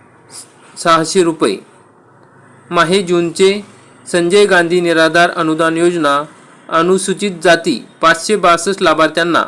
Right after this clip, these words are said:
आठ लाख पस्तीस हजार दोनशे रुपये, तर माहे, एप्रिल, मे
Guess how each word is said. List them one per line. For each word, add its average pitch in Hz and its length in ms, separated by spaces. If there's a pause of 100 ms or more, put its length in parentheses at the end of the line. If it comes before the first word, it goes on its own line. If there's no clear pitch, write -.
(300)
आठ 175 340
लाख 165 320
पस्तीस 175 380
हजार 156 320 (300)
दोनशे 196 340
रुपये, 123 320 (460)
तर 190 140
माहे, 165 420 (140)
एप्रिल, 185 500
मे 165 360